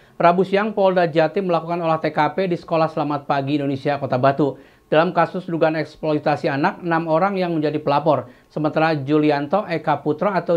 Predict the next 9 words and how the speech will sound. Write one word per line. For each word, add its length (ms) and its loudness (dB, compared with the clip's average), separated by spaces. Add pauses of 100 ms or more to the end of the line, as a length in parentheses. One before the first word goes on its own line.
J 160 -2
E 160 -2
pendiri 480 0
S 160 -4
P 240 -2
I 0 -
masih 400 -2
berstatus 640 -4
terlapor. 560 0